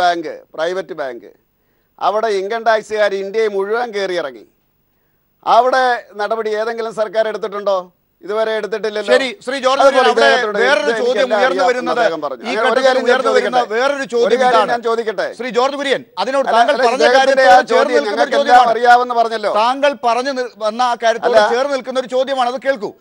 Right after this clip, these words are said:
Speaker 2: അതായത് ബി ജെ പിക്ക്
Speaker 1: അല്ല, ഇത് പറഞ്ഞു
Speaker 2: സഹകരണ
Speaker 1: തീരട്ടെ, പറഞ്ഞു
Speaker 2: മേഖലയിലേക്ക്
Speaker 1: തീരട്ടെ.
Speaker 2: കയറി
Speaker 1: ലാലെ,
Speaker 2: പറ്റാൻ
Speaker 1: പറഞ്ഞു
Speaker 2: പറ്റിയിട്ടില്ല
Speaker 1: തീരട്ടെ.
Speaker 2: എന്നാണ് വിമർശനം. പക്ഷെ ബി ജെ പിക്കും ഇവിടെ കുറെ സഹകരണ സംഘങ്ങളുണ്ട്. ആ രീതിയിൽ ചില ബാങ്കുകളുടെ ഇടപാടുകളൊക്കെ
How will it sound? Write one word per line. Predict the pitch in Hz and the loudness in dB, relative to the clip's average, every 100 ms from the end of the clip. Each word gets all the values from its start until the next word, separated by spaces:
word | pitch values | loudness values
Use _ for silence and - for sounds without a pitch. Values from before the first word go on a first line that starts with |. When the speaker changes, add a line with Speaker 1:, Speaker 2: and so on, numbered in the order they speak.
| _ _ - | _ _ -6
Speaker 2:
അതായത് | 262 262 214 202 - _ _ _ _ 156 160 | -2 -2 -2 -4 -6 _ _ _ _ -16 -12
ബി | 262 285 | -10 -4
ജെ | 294 294 | -4 -4
പിക്ക് | 285 233 269 | -10 -4 -2
Speaker 1:
അല്ല, | 254 | 0
ഇത് | 202 262 | 0 0
പറഞ്ഞു | 202 226 269 | 0 0 2
Speaker 2:
സഹകരണ | |
Speaker 1:
തീരട്ടെ, | 277 269 | 2 4
പറഞ്ഞു | 240 226 | 2 2
Speaker 2:
മേഖലയിലേക്ക് | 226 254 262 247 247 | 2 2 2 2 2
Speaker 1:
തീരട്ടെ. | 214 | 2
Speaker 2:
കയറി | 220 269 | 2 0
Speaker 1:
ലാലെ, | - | -2
Speaker 2:
പറ്റാൻ | 202 240 | 0 0
Speaker 1:
പറഞ്ഞു | 233 185 | 2 0
Speaker 2:
പറ്റിയിട്ടില്ല | 226 247 233 | 0 -2 -2
Speaker 1:
തീരട്ടെ. | 233 233 220 | 0 0 0
Speaker 2:
എന്നാണ് | 214 233 226 | -4 -6 -8
വിമർശനം. | 233 220 190 - _ _ - | -8 -10 -12 -14 _ _ -12
പക്ഷെ | 240 262 214 | -6 -6 -8
ബി | 277 | -8
ജെ | 294 226 | -6 -8
പിക്കും | 254 247 226 | -12 -12 -6
ഇവിടെ | 233 233 - _ - | -4 -6 -8 _ -10
കുറെ | 214 247 - | -6 -6 -4
സഹകരണ | 202 220 233 226 226 | -8 -6 -8 -8 -8
സംഘങ്ങളുണ്ട്. | 196 202 226 214 196 175 160 - _ _ _ _ _ 208 | -8 -8 -8 -6 -8 -8 -10 -10 _ _ _ _ _ -2
ആ | 262 269 - - | 0 0 -4 -12
രീതിയിൽ | 226 240 247 233 190 _ _ - | -10 -8 -6 -6 -6 _ _ -6
ചില | 240 226 - _ 190 | 0 0 -2 _ -4
ബാങ്കുകളുടെ | 208 247 247 240 226 220 | -2 -2 -4 -4 -4 -2
ഇടപാടുകളൊക്കെ | 214 226 226 220 214 214 | -2 -2 -2 -2 -4 -4